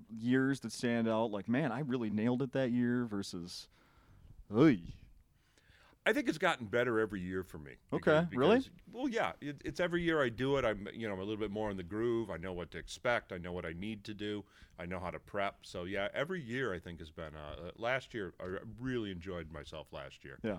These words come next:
Speaker 1: that's
Speaker 2: I
Speaker 1: great.
Speaker 2: thought I came out with a, with a really nice solid twenty from last year.
Speaker 1: And we're recording this on a Wednesday, and if people want to watch the show Thursday,
Speaker 2: Oh gosh, I should, uh, I, I, I should have that. If you go,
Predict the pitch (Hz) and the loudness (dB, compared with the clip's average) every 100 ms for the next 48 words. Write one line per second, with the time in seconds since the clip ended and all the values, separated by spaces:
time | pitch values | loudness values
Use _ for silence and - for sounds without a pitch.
0 | 87 104 - 107 101 95 82 80 90 85 | -2 -6 0 0 0 -2 -6 -8 -8 -10
1 | 64 76 85 76 78 80 85 90 82 78 | -10 -10 -10 -10 -10 -10 -8 -8 -8 -12
2 | - 87 78 69 - 78 69 65 78 69 | -8 -6 -6 -10 -14 -14 -14 -16 -16 -16
3 | 67 - 67 65 - - 120 127 127 127 | -16 -18 -18 -20 -20 -2 4 8 8 6
4 | 110 113 147 165 165 156 135 160 143 131 | 2 4 6 6 4 0 0 6 6 6
5 | 131 135 120 104 98 101 120 127 143 127 | 4 4 4 4 2 2 4 6 4 2
6 | 107 101 92 98 98 101 - - 120 - | -2 -6 -4 -4 -2 -4 -6 -6 -6 -2
7 | 117 110 107 110 107 101 107 110 - - | 0 2 2 4 4 4 4 2 0 -10
8 | - 95 - 110 104 101 - 117 131 131 | -8 -6 -2 0 0 -2 -6 -4 -2 -6
9 | 120 87 80 92 110 - - _ - _ | -8 -8 -8 -8 -10 -12 -20 _ -20 _
10 | _ - 127 117 110 90 107 90 76 - | _ -8 -6 -6 -8 -6 -2 -2 -4 -12
11 | - 87 - 98 85 - 92 90 90 92 | -14 -14 -8 -6 -6 -6 -8 -6 -8 -8
12 | 104 - 101 101 90 87 147 - 170 139 | -8 -8 -2 -2 -2 -4 -6 -4 -6 -2
13 | 143 143 139 143 | 2 4 4 0